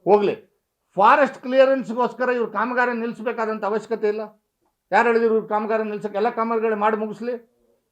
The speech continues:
ಮಾಡಿ ಮುಗಿಸ್ಲಿ ಎಲ್ಲ ಕಾಮಗಾರಿಗಳನ್ನ. ಹಣ ಯಾಕೆ ಬಿಡುಗಡೆ ಮಾಡ್ತಾ ಇಲ್ಲ ಅದಕ್ಕೆ?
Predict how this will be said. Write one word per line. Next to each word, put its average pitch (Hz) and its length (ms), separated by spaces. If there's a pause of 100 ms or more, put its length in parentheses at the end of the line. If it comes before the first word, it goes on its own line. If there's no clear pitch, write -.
(600)
ಮಾಡಿ 247 160
ಮುಗಿಸ್ಲಿ 262 300
ಎಲ್ಲ 247 160
ಕಾಮಗಾರಿಗಳನ್ನ. 240 640 (300)
ಹಣ 220 80
ಯಾಕೆ 269 200
ಬಿಡುಗಡೆ 254 260
ಮಾಡ್ತಾ 240 280
ಇಲ್ಲ 233 120
ಅದಕ್ಕೆ? 226 260